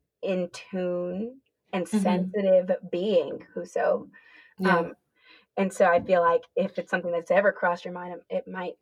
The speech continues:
Speaker 1: <laughs> not, it might not be nothing.
Speaker 2: No, it's something. Yeah. And it's so funny 'cause I'll be like, "Yonah, like, do you notice this?" Or, like, and he, like, he's like, "Huh?" I'm like, "Seriously, do you not notice <laughs> this?"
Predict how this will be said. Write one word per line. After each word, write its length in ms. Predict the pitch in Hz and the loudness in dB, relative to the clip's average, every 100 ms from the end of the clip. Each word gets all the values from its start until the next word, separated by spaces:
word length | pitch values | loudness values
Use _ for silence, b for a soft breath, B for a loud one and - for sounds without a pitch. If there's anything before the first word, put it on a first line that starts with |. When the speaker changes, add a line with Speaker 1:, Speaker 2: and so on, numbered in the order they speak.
| _ | _
Speaker 1:
<laughs> 540 | 247 - 415 - - 269 | -18 -18 -16 -16 -12 0
not, 280 | 269 277 - | 2 2 -2
it 100 | 277 | -2
might 180 | 403 381 | 0 2
not 200 | 370 - | 0 0
be 100 | 370 | -2
nothing. 460 | 403 403 269 285 - | -2 -2 -4 -4 -4
Speaker 2:
No, 440 | 233 294 285 190 202 | 0 4 4 2 0
it's 140 | 214 214 | -2 0
something. 640 | 269 269 190 165 170 175 _ | -2 0 -2 0 -4 -8 _
Yeah. 400 | 208 214 170 170 - _ _ _ B B - | 2 2 2 -2 -8 _ _ _ B B 0
And 120 | 262 | 2
it's 120 | 277 | 2
so 120 | 339 339 | 2 2
funny 200 | 311 254 | 4 4
'cause 80 | |
I'll 100 | 233 | 4
be 120 | 226 220 | 4 4
like, 280 | 190 - - - _ _ _ _ _ _ - | 4 0 -10 -14 _ _ _ _ _ _ -2
"Yonah, 300 | 202 220 170 | 2 4 4
like, 220 | 156 156 | 0 2
do 80 | 190 | 2
you 80 | |
notice 340 | 170 151 180 - | 4 4 2 2
this?" 300 | 226 254 - | 0 0 -2
Or, 300 | 165 147 - - | 0 0 0 0
like, 200 | 170 170 | 0 2
and 100 | 196 | 2
he, 260 | 185 214 214 | 4 4 4
like, 220 | 175 185 | 4 2
he's 180 | 214 196 | 0 -2
like, 160 | 202 196 | -4 -2
"Huh?" 340 | 202 170 277 - _ - | 0 2 0 -4 _ -2
I'm 100 | 202 | 2
like, 300 | 220 - - | 2 0 -6
"Seriously, 420 | - 196 190 165 | 0 0 0 -2
do 100 | 165 | 2
you 80 | 190 196 | 4 4
not 180 | 170 180 | 4 4
notice 300 | 170 233 - | 4 2 2
<laughs> 60 | |
this?" 480 | - 320 - - - | 0 0 0 -4 -8